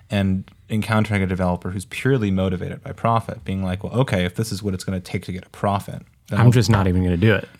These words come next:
Speaker 1: I'm not even gonna do it. Or you get the ones who are willing to do it. Or,
Speaker 2: <laughs> Yeah.
Speaker 1: and what, what these things allow for as well, when you're focusing on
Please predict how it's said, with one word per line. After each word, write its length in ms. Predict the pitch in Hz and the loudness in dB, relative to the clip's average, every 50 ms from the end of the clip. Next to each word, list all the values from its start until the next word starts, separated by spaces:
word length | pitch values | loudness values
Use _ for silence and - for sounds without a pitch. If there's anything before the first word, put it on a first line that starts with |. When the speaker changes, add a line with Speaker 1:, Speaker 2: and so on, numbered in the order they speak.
| - - | -4 0
Speaker 1:
I'm 100 | 107 123 | 4 6
not 140 | 135 139 139 | 8 8 8
even 120 | 139 131 | 8 6
gonna 120 | 127 123 127 147 | 6 6 8 8
do 40 | 151 | 8
it. 100 | - - | 8 8
Or 40 | 127 | 6
you 120 | 131 131 | 6 8
get 140 | 127 151 139 | 6 6 4
the 80 | 139 139 | 4 4
ones 260 | 131 127 123 120 120 | 2 2 2 2 0
who 80 | - 127 | 0 0
are 80 | 120 113 | 2 2
willing 240 | 120 156 196 147 101 | 2 2 2 2 0
to 60 | 90 | 0
do 120 | 90 95 92 | -2 -4 -6
it. 120 | 92 - - - - | -8 -8 -10 -4 2
Or, 340 | - 151 180 170 104 98 120 | 4 6 6 8 6 6 4
Speaker 2:
<laughs> 80 | 135 - | 2 0
Yeah. 80 | - - - - - _ - - - | -6 -8 -12 -20 -20 _ -16 -6 0
Speaker 1:
and 260 | 117 107 104 101 92 | 2 2 2 2 2
what, 280 | - 101 107 101 92 - | 2 2 2 2 0 0
what 180 | 110 110 - | -2 -2 0
these 200 | - 131 151 - | 0 -2 0 0
things 220 | - 123 113 107 - | 0 -2 -2 -2 -2
allow 260 | 104 104 107 120 147 | -2 0 0 0 0
for 220 | 143 - 110 104 | 0 -2 -4 -4
as 120 | - - - | -4 -6 -4
well, 440 | 107 113 127 135 101 92 95 104 - - - - - | -2 0 2 2 2 0 -2 -4 -8 -16 -20 -10 -4
when 160 | - 113 117 | 0 2 2
you're 100 | 120 117 | 2 4
focusing 500 | 113 - 151 151 - 147 - - 135 123 | 4 4 4 4 2 0 0 0 0 0
on 400 | 107 107 107 107 104 98 95 95 | 2 2 4 4 4 2 0 -2